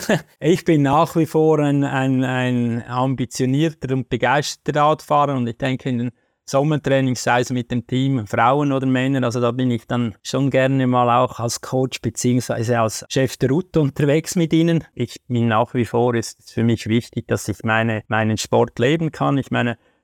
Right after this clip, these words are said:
das ist so, es ist natürlich jetzt auch schon zwanzig Jahre her,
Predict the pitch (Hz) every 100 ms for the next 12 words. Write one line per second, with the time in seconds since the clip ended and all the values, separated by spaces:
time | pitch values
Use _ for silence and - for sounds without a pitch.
0 | - - 120 - - 120 113 101 98 -
1 | 120 - 113 - 120 120 110 110 113 120
2 | - - 110 - - 123 123 - 107 120
3 | 117 123 117 113 120 151 147